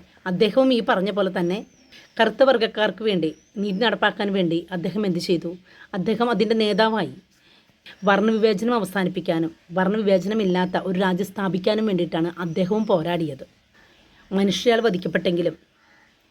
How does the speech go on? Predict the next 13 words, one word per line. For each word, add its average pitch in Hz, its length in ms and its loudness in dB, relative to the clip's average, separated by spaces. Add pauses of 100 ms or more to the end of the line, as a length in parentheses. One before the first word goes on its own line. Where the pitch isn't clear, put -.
(380)
ആത്മീയ 214 380 -2
തലത്തിൽ 226 340 0
നോക്കുകയാണെങ്കിൽ 180 720 0 (640)
പ്രതികരണത്തിൽ 214 720 2 (240)
പ്രതികാരാഗ്നി 190 680 -2
പടരാതെ 170 520 0 (680)
ശബ്ദത്തിൽ 208 720 0
വെറുപ്പില്ലാതെ 180 720 0 (880)
അനീതിക്കെതിരായിട്ടും 185 880 2 (200)
സത്യത്തിന് 190 380 -6
വേണ്ടിയും 175 360 -2
അവർ 165 140 -6
പോരാടി. 156 460 -4